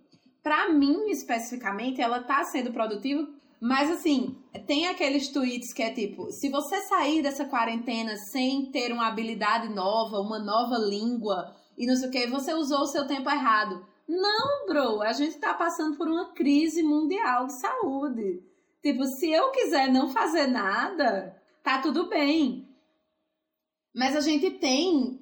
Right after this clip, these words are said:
a eterna cobrança da rede social, né? Tipo,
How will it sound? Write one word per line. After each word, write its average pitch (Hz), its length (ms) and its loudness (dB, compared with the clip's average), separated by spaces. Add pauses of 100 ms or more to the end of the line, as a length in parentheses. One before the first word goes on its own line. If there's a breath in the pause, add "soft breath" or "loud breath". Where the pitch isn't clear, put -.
(200)
a 240 200 4
eterna 339 440 2
cobrança 277 480 0
da 277 100 -2
rede 277 240 0
social, 285 580 2
né? 226 200 -2
Tipo, 196 360 -8